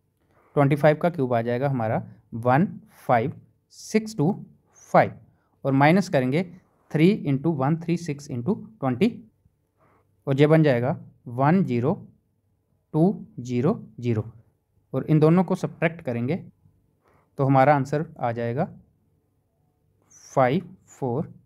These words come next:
टू फ़ाइव, ठीक है, फ़ाइव फ़ोर टू फ़ाइव। मैं इसी क्वेश्चन को सेकंड वाली आइडेंटिटी से भी करवा देता हूँ ताकि आपको अच्छे से समझ आ जाए। सेकंड आइडेंटिटी देखिए, सेकंड आइडेंटिटी में क्या है, ए क्यूब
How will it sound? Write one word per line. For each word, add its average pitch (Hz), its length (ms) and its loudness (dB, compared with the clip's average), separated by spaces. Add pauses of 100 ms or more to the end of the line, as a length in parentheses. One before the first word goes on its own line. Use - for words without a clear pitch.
(260)
टू 131 180 -4 (640)
फ़ाइव, 117 300 -2 (440)
ठीक 143 100 -6
है, 185 160 0
फ़ाइव 135 160 0
फ़ोर 151 300 -6
टू 127 120 -4
फ़ाइव। 113 200 -8 (560)
मैं 165 220 4
इसी 202 220 -2
क्वेश्चन 170 300 -2
को 165 180 -4 (320)
सेकंड - 320 0
वाली 160 160 4
आइडेंटिटी 131 400 -4
से 131 140 -8
भी 156 100 -4 (240)
करवा 123 220 0
देता 107 240 -8
हूँ 110 180 -16 (100)
ताकि 120 220 -6
आपको 120 280 -2
अच्छे 139 240 -8
से 151 120 -4
समझ 113 280 -6
आ 110 60 -2
जाए। 110 160 -8 (1600)
सेकंड 151 300 2
आइडेंटिटी 147 460 0
देखिए, 143 440 -2 (520)
सेकंड 147 300 0
आइडेंटिटी 151 420 0
में 156 140 2
क्या 131 160 -2
है, 156 140 -4 (1000)
ए 156 140 6
क्यूब 196 300 0